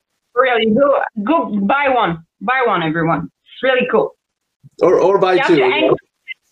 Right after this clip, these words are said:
Speaker 1: yeah, buy two, buy three, buy four, buy your whole family a t-shirt.
Speaker 2: That's right. I got six logo options available. This is only one. You gotta see the other six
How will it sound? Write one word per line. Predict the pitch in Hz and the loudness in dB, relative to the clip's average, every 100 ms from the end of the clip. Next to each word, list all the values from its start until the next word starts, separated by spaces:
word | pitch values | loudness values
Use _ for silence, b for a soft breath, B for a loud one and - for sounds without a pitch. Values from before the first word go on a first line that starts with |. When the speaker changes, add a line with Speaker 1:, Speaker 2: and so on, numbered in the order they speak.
| _ _ _ _ - - - - | _ _ _ _ -18 -14 -8 -2
Speaker 1:
yeah, | 254 208 | 0 0
buy | 220 214 | -2 -2
two, | 240 | 0
buy | 226 220 | 0 -2
three, | 220 214 | -4 -2
buy | 220 220 214 | -2 -4 -2
four, | 214 202 | -2 0
buy | 220 226 | -2 0
your | 220 - | 0 0
whole | 262 349 349 | 0 0 -2
family | 254 226 214 202 | -2 -2 -2 -2
a | 185 | -6
t-shirt. | 202 - 170 165 - | -8 -10 -14 -10 0
Speaker 2:
That's | 135 143 | 2 2
right. | 156 185 | 2 0
I | 143 | 2
got | 151 147 | 2 0
six | 185 170 170 | 0 0 2
logo | 185 185 | 2 2
options | 160 151 151 147 | 2 2 2 2
available. | 135 160 170 135 | 4 2 4 4
This | 147 147 | 2 2
is | |
only | 160 156 | 4 4
one. | 143 160 156 | 4 4 2
You | 127 | 2
gotta | 147 156 | 2 2
see | 165 143 | 2 4
the | |
other | 156 175 | 4 2
six | 160 151 | 2 0